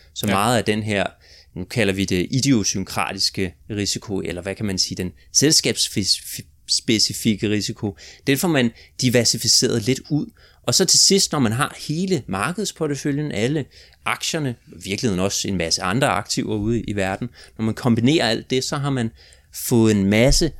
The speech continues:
Speaker 1: øh, af den her selskabsspecifikke eller idiosynkratiske risiko ud, og så ender man i virkeligheden med en portefølje, hvor der kun er den her markedsrisiko, ikke?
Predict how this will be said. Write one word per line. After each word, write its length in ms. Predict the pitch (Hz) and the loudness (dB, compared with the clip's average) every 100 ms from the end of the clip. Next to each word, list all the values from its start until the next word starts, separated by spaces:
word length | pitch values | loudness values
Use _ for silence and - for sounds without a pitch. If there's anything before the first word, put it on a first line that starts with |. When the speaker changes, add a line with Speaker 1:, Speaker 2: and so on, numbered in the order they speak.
| - - | -10 -2
Speaker 1:
øh, 140 | 110 - | 0 0
af 80 | |
den 180 | - 117 | 0 0
her 160 | 120 120 | 0 0
selskabsspecifikke 1120 | - 120 127 - 120 - 110 - - 101 98 | 0 2 2 0 -6 -6 -6 -6 -6 -6 -4
eller 140 | 92 95 | -4 -2
idiosynkratiske 880 | 127 127 135 - 117 - - - 110 | -2 -2 -2 -4 -10 -10 -10 -10 -6
risiko 500 | 113 123 143 - - - - | -2 -2 -4 -8 -14 -6 0
ud, 180 | 247 - - - - - _ | 0 -2 -10 -20 -20 -20 _
og 140 | 131 | 0
så 160 | - 175 | 2 4
ender 220 | 127 143 | 4 4
man 160 | 147 113 | 2 2
i 40 | |
virkeligheden 340 | 110 123 139 120 | 2 0 0 -4
med 80 | 107 | -6
en 60 | |
portefølje, 520 | 101 104 - 110 110 120 | -6 -10 -6 -4 -2 -4
hvor 100 | 101 | -6
der 180 | - 107 | -8 -8
kun 220 | - 117 | -4 -2
er 80 | 104 | -2
den 220 | 98 95 | -2 -4
her 160 | 98 104 - _ _ _ - | -6 -8 -10 _ _ _ -4
markedsrisiko, 1400 | 98 82 92 - 123 98 - - 101 87 - - 90 | -2 0 -2 0 0 2 -2 -4 -6 -4 -6 -10 -6
ikke? 220 | 123 185 | -4 -4